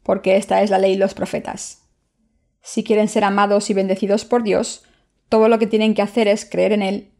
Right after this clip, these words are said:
y seguirle de todo corazón. Si hacen lo que le complace al Señor con sus corazones, él se ocupará de todo lo demás. Esta es la promesa de Dios.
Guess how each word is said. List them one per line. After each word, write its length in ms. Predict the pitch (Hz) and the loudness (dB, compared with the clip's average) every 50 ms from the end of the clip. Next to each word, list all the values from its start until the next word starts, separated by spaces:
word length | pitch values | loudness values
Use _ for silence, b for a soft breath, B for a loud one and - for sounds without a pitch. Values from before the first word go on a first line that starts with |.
| _ _ _ | _ _ _
y 80 | - 226 | -6 -2
seguirle 400 | - 196 190 196 214 214 220 208 | -2 -2 -2 0 0 0 0 0
de 80 | 196 | 0
todo 240 | 190 185 180 180 180 | -2 -2 -4 -2 -2
corazón. 460 | - 170 170 190 - 214 - - 190 - _ _ _ _ _ _ _ _ _ - _ _ _ _ _ _ _ _ _ _ _ _ | -2 -4 -4 -4 -6 -10 -10 -10 -12 -16 _ _ _ _ _ _ _ _ _ -20 _ _ _ _ _ _ _ _ _ _ _ _
Si 240 | _ - - - 214 | _ -10 -2 0 2
hacen 280 | 208 208 214 233 220 214 | 2 2 0 -2 -2 0
lo 160 | 208 202 202 | -2 -2 -2
que 120 | - 208 | -2 -2
le 120 | 196 202 196 | -2 0 0
complace 460 | - 190 185 180 185 190 208 - 196 | -2 -4 -4 0 -2 -2 -2 0 -2
al 120 | 196 208 | -2 0
Señor 480 | - - 240 226 190 185 190 - _ _ | 0 0 0 2 0 0 -4 -6 _ _
con 160 | _ 190 190 185 | _ -4 -4 -4
sus 180 | - 196 - | -4 -6 -4
corazones, 720 | - 202 202 220 220 - 190 190 196 220 - - - - _ _ _ _ _ _ _ _ _ | -2 0 0 2 2 0 -2 -2 -2 -6 -6 -8 -14 -18 _ _ _ _ _ _ _ _ _
él 160 | - 214 240 226 | 0 2 2 2
se 100 | - 240 | 2 -2
ocupará 420 | 214 - 240 - - 196 196 202 | 0 0 -4 0 2 2 4 4
de 120 | 202 190 | 2 2
todo 200 | 190 - 185 180 | 0 0 0 2
lo 120 | 185 185 175 | 2 2 2
demás. 500 | 170 165 147 - 202 - - - - _ _ _ _ _ _ _ _ _ _ _ _ _ _ _ _ _ _ _ _ _ _ _ _ _ | 0 -2 -4 -6 -8 -10 -14 -14 -18 _ _ _ _ _ _ _ _ _ _ _ _ _ _ _ _ _ _ _ _ _ _ _ _ _
Esta 400 | - 220 214 220 - 220 202 202 | 0 0 0 0 0 0 2 2
es 160 | 208 220 214 | 2 2 2
la 120 | 214 208 | 0 0
promesa 360 | 208 - 190 190 196 - - 175 | 0 0 -2 -4 -2 -4 -2 -4
de 80 | 175 | -2
Dios. 560 | 160 156 143 - - - - - - _ _ | -2 -4 -6 -6 -8 -12 -14 -16 -20 _ _